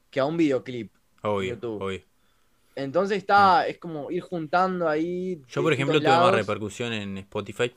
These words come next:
Speaker 2: Ta, fue el primer lugar donde lo subí, ¿no? Que eso también afecta. Y no tengo tanta repercusión. Pero ta, me vi-, Spotify es como más tipo, está la,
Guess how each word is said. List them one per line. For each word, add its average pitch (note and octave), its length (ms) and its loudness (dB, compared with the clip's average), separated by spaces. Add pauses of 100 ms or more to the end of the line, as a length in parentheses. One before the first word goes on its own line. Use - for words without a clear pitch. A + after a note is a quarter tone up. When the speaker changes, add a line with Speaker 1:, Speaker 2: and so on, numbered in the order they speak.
Speaker 2:
Ta, G2+ 140 -2
fue A#2+ 120 0
el A2+ 60 -6
primer A#2 240 -2
lugar G#2+ 220 2
donde G2 240 -4
lo F#2+ 80 -10
subí, G#2 340 -10
¿no? G2 280 -10 (180)
Que F#2+ 100 -8
eso G2 220 -6
también G2+ 300 -8
afecta. G2+ 480 -10 (340)
Y F2+ 220 -12
no F#2+ 160 -14
tengo F#2 240 -10
tanta F2+ 260 -12
repercusión. F#2+ 680 -16 (420)
Pero F#2+ 340 -4
ta, F#2+ 220 -2
me F#2 180 -8
vi-, F#2+ 220 -8
Spotify A#2+ 540 -6
es A#2 80 -10
como A2 240 -8
más G#2+ 240 -8
tipo, G2+ 360 -10
está G2+ 220 -6
la, G2 400 -10